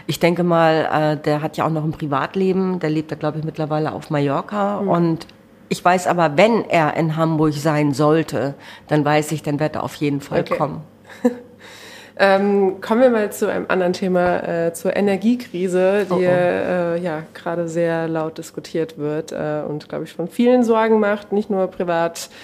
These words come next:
Speaker 2: im privaten Haushalt, sondern eben auch in der Gastronomie.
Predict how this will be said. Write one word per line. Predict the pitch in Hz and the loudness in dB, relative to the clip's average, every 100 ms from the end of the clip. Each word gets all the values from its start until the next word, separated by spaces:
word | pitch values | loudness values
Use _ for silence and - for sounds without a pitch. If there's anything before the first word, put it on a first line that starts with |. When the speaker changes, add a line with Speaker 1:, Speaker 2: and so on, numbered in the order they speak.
| - - - | -18 -18 -6
Speaker 2:
im | 190 | -2
privaten | 185 180 180 185 | 0 2 2 2
Haushalt, | 185 175 175 | -2 0 -2
sondern | 175 180 | 0 0
eben | - 175 185 | 0 -2 -2
auch | - 175 | -2 -2
in | 185 | -2
der | 185 | -2
Gastronomie. | 180 180 - 180 175 214 190 | -2 -6 -4 0 4 4 4